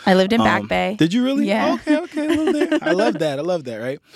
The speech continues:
Speaker 2: And so I'm born and raised Lynn, Massachusetts, spent some time in Boston. I lived in Allston. Then I was,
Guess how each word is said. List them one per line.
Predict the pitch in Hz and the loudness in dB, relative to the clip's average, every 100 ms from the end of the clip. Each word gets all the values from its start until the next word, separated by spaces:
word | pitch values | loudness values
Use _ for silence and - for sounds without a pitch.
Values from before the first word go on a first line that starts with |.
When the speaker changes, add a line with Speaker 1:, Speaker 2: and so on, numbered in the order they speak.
| - | -16
Speaker 2:
And | - 120 | -10 -6
so | - 123 | -2 -2
I'm | 110 104 | -2 -6
born | 101 131 143 | -6 -4 -2
and | 135 | -2
raised | 131 127 113 | -2 -2 -4
Lynn, | 123 120 | -4 -2
Massachusetts, | 120 113 107 120 110 - 107 | -2 -6 -6 -4 -6 -8 -10
spent | - 127 113 | -6 -6 -6
some | 127 | -6
time | - 113 | -2 -2
in | 113 | -2
Boston. | 107 104 104 - | -2 -2 -4 -8
I | 101 | -6
lived | 113 | -4
in | 113 | -4
Allston. | 95 101 - - 98 95 - - - | -4 -6 -6 -8 -10 -10 -14 -20 -14
Then | 117 127 127 123 120 | -4 -2 -2 -4 -6
I | 107 | -6
was, | 110 117 107 | -4 -4 -6